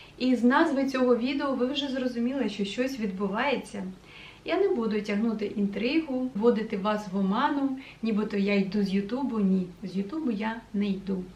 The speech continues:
Але я йду з каналу В Вікторія. Всі ви знаєте, що основний розвиток цього каналу випав на період, коли ми жили разом з Машею,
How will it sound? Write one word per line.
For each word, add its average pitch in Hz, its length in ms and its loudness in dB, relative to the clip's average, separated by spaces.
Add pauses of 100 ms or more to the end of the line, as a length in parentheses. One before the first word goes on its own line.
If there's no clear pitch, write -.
(500)
Але 220 220 4
я 226 240 2
йду 247 440 0 (260)
з - 20 -20
каналу 262 640 -4
В 214 280 -2
Вікторія. 190 680 -6 (400)
Всі 330 120 -2
ви 359 140 2
знаєте, 285 440 2
що 226 200 -4
основний 233 460 2
розвиток 202 520 2
цього 196 260 -4
каналу 214 540 -4
випав 214 380 -2
на 196 80 0
період, 247 440 -6
коли 220 220 -4
ми 196 160 -2
жили 202 300 -2
разом 196 340 0
з - 80 -6
Машею, 196 500 0